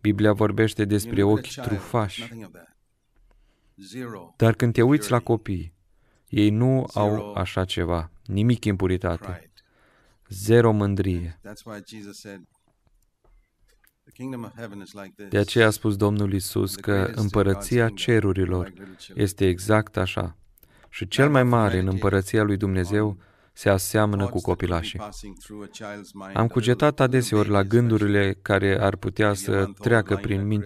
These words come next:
Speaker 2: crib.
Speaker 1: unui copil,
Speaker 2: I think
Speaker 1: mai
Speaker 2: what
Speaker 1: ales a
Speaker 2: those
Speaker 1: unui
Speaker 2: thoughts are going through
Speaker 1: bebeluș,
Speaker 2: that
Speaker 1: poate în vârstă de
Speaker 2: child's
Speaker 1: o
Speaker 2: mind.
Speaker 1: lună, care stă în pătuț. Și
Speaker 2: Zero
Speaker 1: m-am gândit,
Speaker 2: eye
Speaker 1: oare ce
Speaker 2: contact.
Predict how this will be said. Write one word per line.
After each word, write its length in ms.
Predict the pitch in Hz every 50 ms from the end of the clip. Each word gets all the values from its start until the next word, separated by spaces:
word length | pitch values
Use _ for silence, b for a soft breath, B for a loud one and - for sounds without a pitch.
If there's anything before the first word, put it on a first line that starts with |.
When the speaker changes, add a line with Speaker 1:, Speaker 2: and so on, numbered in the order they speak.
| 104 98
Speaker 2:
crib. 40 |
Speaker 1:
unui 140 | 95 95 92
copil, 400 | 90 - - 95 - 90 85 85 87
Speaker 2:
I 360 | 85 _ _ _ _ _ _
think 200 | - 113 107 -
Speaker 1:
mai 180 | 123 110 104 101
Speaker 2:
what 100 | 101 101
Speaker 1:
ales 140 | 104 101 98
a 40 |
Speaker 2:
those 160 | - 101 98 98
Speaker 1:
unui 180 | 101 98 95
Speaker 2:
thoughts 80 | 92 92
are 80 | 104
going 200 | 92 98 101 98
through 120 | 101 101 92
Speaker 1:
bebeluș, 60 | - -
Speaker 2:
that 240 | 110 110 - - -
Speaker 1:
poate 260 | 101 95 90 - 95
în 80 | 95
vârstă 300 | 95 98 101 95 - - 95
de 200 | 90 95 95 95
Speaker 2:
child's 40 | 92
Speaker 1:
o 100 | 98 98
Speaker 2:
mind. 120 | 104 110
Speaker 1:
lună, 280 | 117 113 101 90 90 87
care 320 | - 90 92 92 92 95
stă 220 | 95 - - 101
în 100 | 92 90
pătuț. 380 | 90 - 95 95 - 101 95 - - - - b b b b b b b b b b b b b
Și 80 | b -
Speaker 2:
Zero 140 | 120 120 113
Speaker 1:
m-am 160 | 123 123 123
gândit, 320 | 120 127 127 131 135 120
Speaker 2:
eye 60 | - 123
Speaker 1:
oare 140 | 120 120 123
ce 160 | 117 - - 156
Speaker 2:
contact. 140 | 143 127